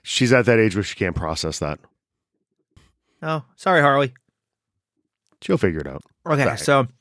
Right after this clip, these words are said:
Speaker 2: so you guys ruined my monster exercise. Um,
Speaker 1: Well, clearly it's a vampire thing.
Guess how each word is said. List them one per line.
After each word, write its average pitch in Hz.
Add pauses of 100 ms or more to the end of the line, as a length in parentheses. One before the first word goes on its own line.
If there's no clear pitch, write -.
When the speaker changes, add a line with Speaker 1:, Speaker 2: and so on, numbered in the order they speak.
(800)
Speaker 2:
so -
you 220
guys 233
ruined 190
my 170
monster 147
exercise. 120 (140)
Um, 139 (880)
Speaker 1:
Well, 208
clearly 311
it's 123
a 113
vampire 87
thing. 69